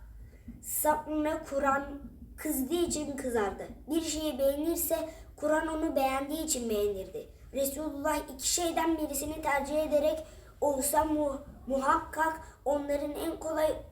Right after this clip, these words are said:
olanını seçerdi. Şayet o kolay olan şey günah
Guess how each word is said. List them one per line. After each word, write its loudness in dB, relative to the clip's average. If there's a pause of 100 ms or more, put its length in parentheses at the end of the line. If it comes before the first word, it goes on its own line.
(120)
olanını 0
seçerdi. 2 (200)
Şayet 4
o 2
kolay 2 (360)
olan 4 (380)
şey 2
günah 2